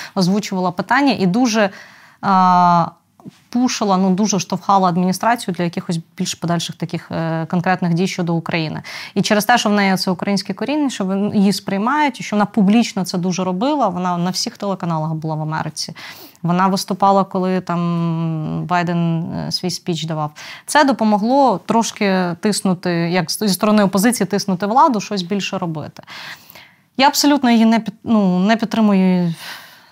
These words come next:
з тим скандалом, що вона влаштувала. І я скажу чесно, мені було це дивно, тому що вона знає досить велику кількість, е, наших депутатів,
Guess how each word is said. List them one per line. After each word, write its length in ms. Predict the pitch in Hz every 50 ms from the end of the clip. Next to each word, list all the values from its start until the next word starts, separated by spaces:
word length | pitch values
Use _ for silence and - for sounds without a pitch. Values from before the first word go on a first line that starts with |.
| _ -
з 100 | - -
тим 160 | - 220 208
скандалом, 500 | 196 - 214 196 190 196 190 190 185 185
що 160 | 175 - -
вона 180 | 180 185 180 180
влаштувала. 680 | 180 185 196 - - - 214 240 269 330 370 339 294 233
І 140 | 208 202 202
я 120 | 202 208
скажу 240 | 196 - - 190 196
чесно, 280 | - - 233 - 214 202
мені 100 | 202 196
було 180 | 185 196 190
це 140 | 185 - 202
дивно, 220 | 185 240 262 269
тому 160 | 226 202 208 190
що 120 | - 202
вона 120 | 196 190
знає 220 | 185 202 202 196 196
досить 320 | 180 190 - - 185 -
велику 220 | 196 190 185 202 175
кількість, 440 | - 190 185 - 190 - - -
е, 300 | - 180 175 170 170 170 170 - - - - - - - _ _ _ - 170 - - _ -
наших 360 | 226 220 208 - - 196 156
депутатів, 540 | 170 190 - - - 320 427 - - -